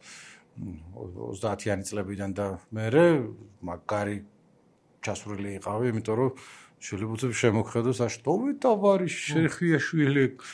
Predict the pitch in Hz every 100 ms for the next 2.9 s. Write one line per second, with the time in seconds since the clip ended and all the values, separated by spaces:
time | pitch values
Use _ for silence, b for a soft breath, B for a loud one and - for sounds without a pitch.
0 | B - 135 135 147 127 131 131 131 131
1 | 131 123 - 127 - 117 131 117 113 123
2 | 117 113 - 123 120 110 123 - 196